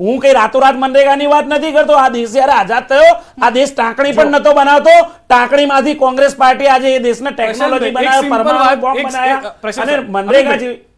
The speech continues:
Speaker 2: અમિત, એક સિમ્પલ વાત, તમે જે વાત કરી છે એને લઈને જ આગળ વધું છું. જ્યારે અનેક ઓનલાઈન સિસ્ટમ આવી પેમેન્ટને લઈને, પ્રશાંતભાઈ,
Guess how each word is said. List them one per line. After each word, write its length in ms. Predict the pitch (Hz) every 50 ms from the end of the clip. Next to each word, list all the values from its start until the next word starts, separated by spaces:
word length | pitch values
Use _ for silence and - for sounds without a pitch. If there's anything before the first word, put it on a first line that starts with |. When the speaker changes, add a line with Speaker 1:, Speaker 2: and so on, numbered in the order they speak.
| _ _ _ -
Speaker 2:
અમિત, 220 | 208 269 277 208
એક 120 | 233 226
સિમ્પલ 360 | 233 269 247 240 247 262 226 190
વાત, 300 | 180 180 190 233 226 -
તમે 220 | 220 233 269 285
જે 100 | 269 302
વાત 280 | 277 262 262 277 269 -
કરી 140 | 294 320
છે 60 | 277 254
એને 200 | 214 220 247 269
લઈને 220 | 262 254 269 262
જ 40 | 240
આગળ 200 | 220 208 214 214
વધું 320 | 202 190 180 190 175 180
છું. 180 | 190 240 - _ _ _ _ _
જ્યારે 440 | 160 175 196 220 240 262 269 285 285 285 -
અનેક 480 | 202 202 220 233 254 302 302 - - -
ઓનલાઈન 400 | 226 233 233 240 254 277 277 262
સિસ્ટમ 420 | 254 240 226 - - 262 254 247
આવી 160 | 233 226 262 269
પેમેન્ટને 480 | - 240 220 220 220 214 220 214 208
લઈને, 320 | 190 175 170 175 180 196 226
પ્રશાંતભાઈ, 640 | 226 208 185 185 220 226 233 240 226 233 247 269